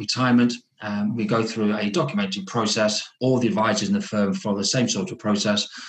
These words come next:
so the client will get a similar, uh, solution and outcome. Of course, there's going to be nuances depending on which advisor,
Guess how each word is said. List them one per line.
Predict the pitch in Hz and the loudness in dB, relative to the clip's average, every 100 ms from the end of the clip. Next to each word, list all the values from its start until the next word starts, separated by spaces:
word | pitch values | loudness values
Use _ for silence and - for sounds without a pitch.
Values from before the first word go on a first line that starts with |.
| - - | -16 -6
so | - 110 | 0 2
the | 107 | 2
client | 104 120 113 107 | 2 0 2 2
will | 104 | 0
get | 101 104 107 - - - | 2 2 0 -2 -8 -6
a | 113 | -2
similar, | - 135 120 113 107 104 _ _ | 0 4 4 4 0 -4 _ _
uh, | 107 104 | -8 -4
solution | - 113 120 117 151 151 - | -2 2 2 2 2 0 0
and | 101 107 | 0 2
outcome. | 110 107 - 127 143 - - - - | 2 -2 -2 0 0 -4 -14 -8 -4
Of | 104 | 0
course, | 151 143 | 2 4
there's | 147 | 4
going | 135 123 | 4 2
to | |
be | 120 | 6
nuances | 120 135 120 123 139 143 | 6 6 4 2 2 2
depending | 127 117 113 107 | 2 0 0 2
on | 107 107 | 4 4
which | - - | 2 0
advisor, | 101 113 110 107 131 | 0 2 2 2 0